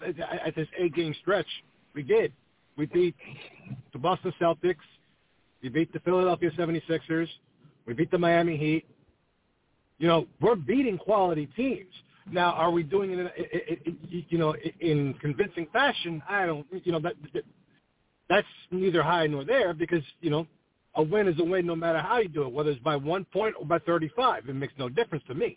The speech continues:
A-, and it's, and it's not like you're gonna go back and, and say, "Well, the one time you played this team, you only beat them by six, but the next time they, they beat you by fourteen." And it's like, no, it's, it, it, you know, games are played the way they are played. So, Coach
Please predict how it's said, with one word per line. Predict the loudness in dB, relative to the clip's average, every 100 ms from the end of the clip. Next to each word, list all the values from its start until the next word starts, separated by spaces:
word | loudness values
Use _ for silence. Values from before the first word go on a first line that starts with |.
| _ _ _ _ _ _ _ _
A-, | -2 2 2
and | 2
it's, | 0 0
and | 0
it's | 0 2
not | 2 4
like | 2 2
you're | 0
gonna | 0 0
go | 0 -4
back | 0 2 2 0 -6 -6
and, | -2 0 0
and | -2 0
say, | 2 2
"Well, | 2 2 2 2 -10 _ _
the | -4
one | 2 0 2
time | 0 0
you | -4
played | -2 -2 0
this | -4 -4 -4
team, | -2 0
you | -2 -2
only | -2
beat | -2 -4
them | -4
by | -2 -4 -2
six, | -2 -2 -6 -8
but | -4
the | -2
next | -4 -4
time | -4 -2
they, | -6
they | 0 0
beat | 2 -2 -2
you | -2
by | -2 -2
fourteen." | -2 -2 -2 -2 -2 -2
And |
it's | -4 -4
like, | -4 -6 -2
no, | 2 2 0
it's, | -4 -8 -14
it, | -8 -6 -2
it, | -2
you | 2 2
know, | 2
games | 2 2 2
are | -2
played | 0 2 2
the | 0
way | -2
they | -2 -2
are | -4
played. | -4 -6 -6 -12 -20 -20 -20 -16 0
So, | 2
Coach | 4 2